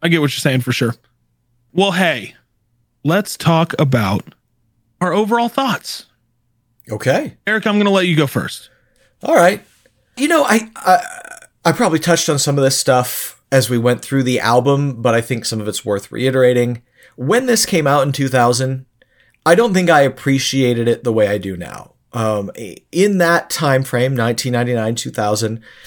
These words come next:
Speaker 2: I C P was definitely on some over-the-top, irreverent, offensive, comedic, shitty rock guitar stuff, right? That's what they were doing. So
Speaker 1: Right.
Speaker 2: this was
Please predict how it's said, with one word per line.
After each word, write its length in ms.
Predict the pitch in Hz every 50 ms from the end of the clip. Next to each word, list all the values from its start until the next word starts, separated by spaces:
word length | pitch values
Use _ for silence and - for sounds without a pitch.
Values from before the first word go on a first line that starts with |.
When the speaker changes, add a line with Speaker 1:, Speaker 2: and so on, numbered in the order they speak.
| - - - _ _ _ -
Speaker 2:
I 160 | 156 160 170
C 240 | 165 - 156 147 131
P 240 | 135 143 139 135
was 360 | 131 123 123 127 123 117 117 120
definitely 520 | 120 131 127 131 - 135 135 120 120 120
on 180 | 117 113 117 113
some 300 | - - 127 117 117 107
over-the-top, 800 | - 131 131 127 113 120 123 110 117 113 - 123 120 117 117 113
irreverent, 500 | 123 117 110 113 117 110 - 120 123 117 110
offensive, 600 | 107 - - 120 123 117 - - 120 117 113 -
comedic, 440 | - 117 117 123 127 123 123 123 -
shitty 360 | - - - 156 143 139 131 117
rock 280 | 123 120 120 - -
guitar 360 | - 110 - - 120 110 107
stuff, 440 | 104 - - - 98 78 - - -
right? 240 | 117 110 107 104 -
That's 200 | - 113 110 -
what 120 | 127 113
they 100 | - 113
were 120 | 110 104 101
doing. 380 | 95 113 107 101 95 90 95 - - - - - - -
So 320 | - - 175 165 156 151
Speaker 1:
Right. 260 | 143 120 107 101 90 - _ _ _ -
Speaker 2:
this 360 | 117 117 254 262 - - -
was 400 | 185 190 185 175 151 139 143